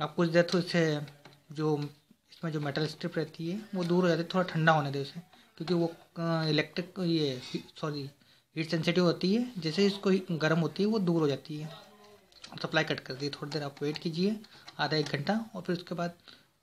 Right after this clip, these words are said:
अ, switch को on करिए, इसको <clears throat> plug में लगाइए इसको और switch on कीजिए, और उसके बाद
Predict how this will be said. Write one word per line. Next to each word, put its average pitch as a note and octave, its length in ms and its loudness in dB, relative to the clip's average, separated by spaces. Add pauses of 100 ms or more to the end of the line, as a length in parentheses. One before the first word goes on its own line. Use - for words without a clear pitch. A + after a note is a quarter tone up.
(880)
अ, D3+ 140 -10
switch E3 240 -4
को F3 120 0
on E3 220 2
करिए, E3+ 380 2 (680)
इसको D3+ 540 -2 (380)
<clears throat> - 0 - (1600)
plug D#3 180 2
में F3 100 4
लगाइए C#3+ 360 4
इसको G#3 320 -4 (760)
और C#3+ 400 0
switch E3 300 -2
on F#3+ 200 6
कीजिए, F3+ 340 0
और G3+ 200 -4
उसके F3 220 -4
बाद G3+ 260 0